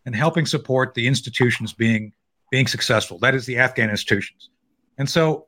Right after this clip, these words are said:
w-, what we would do, Pete, is make sure that we limited, limited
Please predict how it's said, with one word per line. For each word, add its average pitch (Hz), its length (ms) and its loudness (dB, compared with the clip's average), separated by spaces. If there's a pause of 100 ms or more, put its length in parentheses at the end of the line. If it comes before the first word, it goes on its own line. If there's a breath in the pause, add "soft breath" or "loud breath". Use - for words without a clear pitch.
w-, 139 240 0
what 160 220 2
we 156 80 2
would 135 220 -2
do, 247 240 2
Pete, 110 340 -4 (320)
is 127 140 -4
make 180 200 4
sure 165 220 -2
that 139 180 -2
we 139 200 0
limited, 165 720 0 (300)
limited 190 760 -2